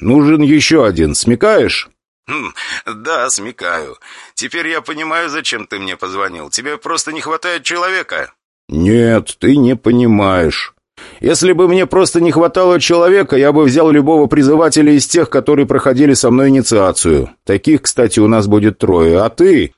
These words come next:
Я в тебе уверен, как в человеке, поэтому и пригласил". "Спасибо", ответил Кевин, но настолько неуверенно, что я уже решил, что он не согласится.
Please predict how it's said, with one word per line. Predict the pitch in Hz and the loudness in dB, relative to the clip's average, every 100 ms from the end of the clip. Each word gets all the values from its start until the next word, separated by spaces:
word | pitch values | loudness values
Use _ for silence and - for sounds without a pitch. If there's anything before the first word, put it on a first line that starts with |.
| _ _ | _ _
Я | - 147 | -2 0
в | 175 | 2
тебе | 165 160 165 | 0 2 4
уверен, | 156 156 190 147 113 | 4 4 2 2 2
как | 135 - | -2 -2
в | |
человеке, | - 139 143 139 98 90 69 - | 0 2 4 2 0 -2 -4 -2
поэтому | 87 117 180 151 135 | -2 0 0 0 0
и | |
пригласил". | 131 151 139 143 - 95 76 - _ _ _ _ _ _ _ | 0 0 2 2 2 0 0 -4 _ _ _ _ _ _ _
"Спасибо", | - - _ - 135 - 139 131 101 101 110 107 87 - _ _ - | -12 -12 _ -12 -8 -6 -6 -8 -10 -12 -8 -6 -6 -10 _ _ -12
ответил | - 85 90 - 87 | -8 -2 -2 0 -4
Кевин, | - 151 160 104 | 0 2 2 2
но | 98 101 | 0 0
настолько | 107 - 117 104 - | -2 -2 -2 -2 0
неуверенно, | 104 107 120 175 143 104 | 2 2 4 2 2 0
что | - 107 | -2 0
я | 160 | 2
уже | 185 160 156 | 2 2 0
решил, | 147 156 151 | 0 -2 -2
что | - 139 | 0 0
он | 143 | 0
не | |
согласится. | 131 143 143 135 92 - - 62 | -2 0 0 0 -2 -2 -4 -6